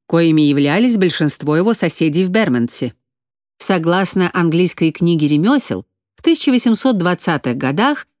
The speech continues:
непьющий и трудолюбивый лудильщик мог без труда заработать от тридцати пяти шиллингов до двух гиней в неделю.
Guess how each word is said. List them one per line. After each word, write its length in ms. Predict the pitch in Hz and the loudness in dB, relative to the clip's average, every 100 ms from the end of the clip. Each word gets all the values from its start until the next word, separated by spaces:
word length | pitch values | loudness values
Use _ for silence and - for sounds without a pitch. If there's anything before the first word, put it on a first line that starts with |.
| _ | _
непьющий 760 | 233 277 196 190 220 214 - 226 | 2 2 2 2 2 0 0 0
и 180 | - 233 | 2 0
трудолюбивый 840 | 220 202 196 180 165 165 151 143 - | 2 2 2 2 2 2 2 0 0
лудильщик 800 | 156 151 143 143 - - 285 _ _ - | 2 2 2 0 0 -4 -4 _ _ -2
мог 260 | 226 330 233 | 2 2 2
без 220 | 226 - | 0 0
труда 400 | 202 196 220 330 | 0 2 2 2
заработать 640 | 262 214 185 254 262 240 - | 2 0 2 2 2 -2 -2
от 260 | 208 - | -4 -2
тридцати 500 | - 208 - 180 180 | -2 -2 -2 -2 -2
пяти 280 | - 139 139 | -2 -2 -2
шиллингов 640 | - 269 311 277 277 262 _ _ | 0 2 4 4 2 -2 _ _
до 160 | 180 196 | -2 0
двух 360 | 185 247 339 233 | 2 2 2 0
гиней 540 | 190 170 175 240 247 | 0 2 2 2 0
в 100 | 190 | 0
неделю. 640 | 220 247 160 123 117 123 | 2 2 2 0 0 -2